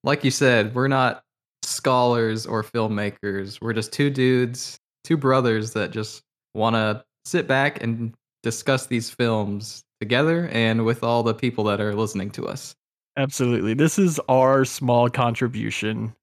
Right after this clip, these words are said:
Speaker 2: back to the hu-, horror community. And, you know, a lot of times I'll be sharing my experiences, and I'm no different than any other fan out there.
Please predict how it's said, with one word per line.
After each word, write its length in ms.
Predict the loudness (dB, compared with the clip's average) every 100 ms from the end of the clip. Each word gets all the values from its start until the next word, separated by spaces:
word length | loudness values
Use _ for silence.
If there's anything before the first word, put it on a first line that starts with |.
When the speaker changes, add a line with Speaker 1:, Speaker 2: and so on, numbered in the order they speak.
| -6
Speaker 2:
back 360 | 0 2 0 -2
to 100 | -4
the 100 | -2
hu-, 160 | -2
horror 280 | -2 0 0
community. 680 | -2 -4 -4 -4 -4 -6 -8 _
And, 220 | 0 2 2
you 100 | 0
know, 460 | 2 0 -2 -6 -12 _ _ 0
a 60 |
lot 180 | 4 4
of 60 | 2
times 280 | 0 0 0
I'll 160 | 2 4
be 140 | 2
sharing 380 | 2 4 4 4
my 180 | 2 2
experiences, 1000 | 0 -4 -2 0 -2 -4 -4 -4 -4 -10 -2
and 180 | 0 2
I'm 160 | 2
no 140 | 4 4
different 460 | 2 2 0 0
than 160 | -2 -2
any 240 | 0 2 4
other 200 | 4 2
fan 360 | 0 -2 0
out 280 | 0 -2 -4
there. 260 | -8 -8